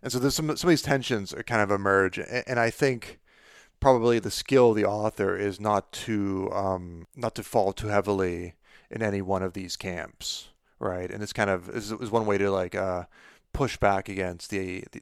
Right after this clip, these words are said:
the characterization of this novel as a realist novel, or as a romance, or as, um, some kind, or, like, you know, uh, speculative fiction or what have you. There's different ways to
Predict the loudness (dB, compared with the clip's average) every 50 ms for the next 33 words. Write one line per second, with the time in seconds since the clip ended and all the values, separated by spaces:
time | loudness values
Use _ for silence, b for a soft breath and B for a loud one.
0 | -14 -12 -12 -4 0 0 0 0 0 -2 -2 -2 -2 -4 -4 -4 -4 -6 -10 -10
1 | -10 -8 -4 -4 -4 -2 -2 -4 -4 -4 -4 -4 -4 -2 -2 -2 -2 -4 -6 -8
2 | -8 -8 -8 -8 -8 -8 -8 -10 -10 -10 -14 B B B B B B B B B
3 | B _ 0 2 4 4 4 4 2 0 -2 -2 0 0 0 0 -2 -4 -6 -6
4 | -8 -12 -14 -14 -12 -12 -14 -14 B B B B B B B _ _ -4 0 0
5 | 2 2 2 0 -2 -4 -6 -6 -6 -6 -6 -6 -6 -8 -8 -8 -10 -10 -6 -6
6 | -4 -4 -4 -6 -8 -12 -16 -16 -16 -14 -14 -12 -10 -8 -8 -6 -6 -4 -4 -2
7 | -2 -2 -4 -6 -8 -10 -10 -8 -8 -10 -10 -10 -10 -10 -10 -12 -12 -12 -8 -8
8 | -8 -6 -4 -4 -4 -4 -4 -6 -6 -6 -6 -8 -8 -8 -8 -8 -10 -10 -10 -6
9 | -4 -4 -2 -2 -2 -4 -4 -8 -10 -8 -8 -6 -6 -6 -4 -4 -4 -4 -6 -8
10 | -10 -10 -10 -10 -10